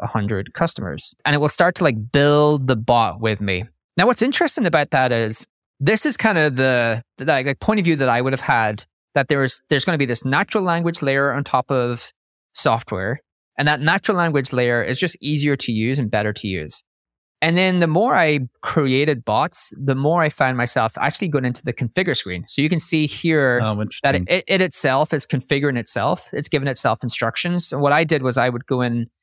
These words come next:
Speaker 1: and start to just give it the instructions myself. I found it easier.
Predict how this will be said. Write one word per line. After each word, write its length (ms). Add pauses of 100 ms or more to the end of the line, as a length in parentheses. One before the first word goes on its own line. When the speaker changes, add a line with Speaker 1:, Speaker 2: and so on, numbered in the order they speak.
(140)
Speaker 1:
and 80
start 200
to 60
just 180
give 100
it 80
the 40
instructions 460
myself. 420
I 60
found 180
it 100
easier. 420